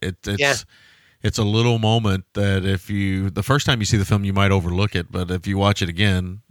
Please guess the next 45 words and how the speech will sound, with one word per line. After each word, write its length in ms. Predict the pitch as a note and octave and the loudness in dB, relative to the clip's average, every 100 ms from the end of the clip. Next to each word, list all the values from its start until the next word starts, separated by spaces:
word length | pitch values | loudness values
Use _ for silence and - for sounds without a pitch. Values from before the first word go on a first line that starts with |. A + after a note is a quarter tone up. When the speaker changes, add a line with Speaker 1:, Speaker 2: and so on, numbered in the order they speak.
| - | -4
Speaker 1:
and, 460 | G2 F#2 F#2 F2+ | 0 2 0 -2
uh, 200 | F2 E2+ E2+ | -4 -2 -2
everything 300 | G2 F#2+ F#2+ | 0 2 0
else, 180 | F#2+ | -2
you 80 | F#2 | -4
tend 260 | - A2 G2+ | 2 2 2
to 60 | |
remember 260 | F#2 G2 F#2 | 0 0 0
that 220 | E2+ D#2 | -2 -2
pin 400 | - G#2 E2+ E2+ - - | 0 0 0 -6 -12 -2
almost 340 | G#2+ G#2 - | 0 2 0
as 80 | F2+ | 0
Speaker 2:
Yes. 100 | F2+ | 0
Speaker 1:
much 140 | F#2 | 0
as 160 | F#2 F2+ | 0 0
you 100 | F2+ | -2
remember 460 | F2+ F#2+ F2+ F2 - - - - - - - | 0 0 0 0 -4 -14 -20 -20 -20 -20 -2
potentially 440 | G2+ A2 - G2 | 2 2 2 0
the 100 | D#2+ | 2
rape 220 | F#2+ G2 | 2 2
scene 280 | - G2 F#2+ | 2 0 0
or 60 | F2 | -2
the 100 | - | 0
fact 240 | F#2+ F#2 | 0 2
that 120 | E2+ | 0
nudity 360 | F#2+ G2 F2 F2 | 4 4 4 2
is 140 | E2+ | 2
in 80 | F2 | 0
this 140 | E2+ | -2
Hitchcock 360 | F#2 F2+ F#2 D#2+ | -2 0 0 -2
movie, 260 | E2+ E2 E2 - - - - - | 0 0 -2 -8 -20 -20 -20 -16
Speaker 2:
Yeah. 80 | - | -2
Speaker 1:
which 120 | A#2+ | 0
is 280 | A2+ G2 - - _ - | 2 0 -4 -12 _ -8
typically 1000 | - F#3 - A#2+ - G2+ F#2+ F#2 F#2 - _ _ _ _ _ _ _ - - | 0 0 2 -2 2 4 4 4 0 -4 _ _ _ _ _ _ _ -14 -2
the 300 | G#2+ G2 F#2+ | 0 2 0
thing 360 | - C3 A#2+ G#2+ | 0 2 2 2
that 240 | G#2 F2+ | 0 -2
the 80 | G#2+ | -4
film 240 | - A2+ F#2+ | 0 0 4
tends 220 | A#2 F#2+ | 2 2
to 60 | |
be 120 | G2 F2+ | 0 2
remembered 360 | F#2 A2+ F#2+ | 0 0 -2
for, 380 | - E2 D#2+ | -4 -6 -8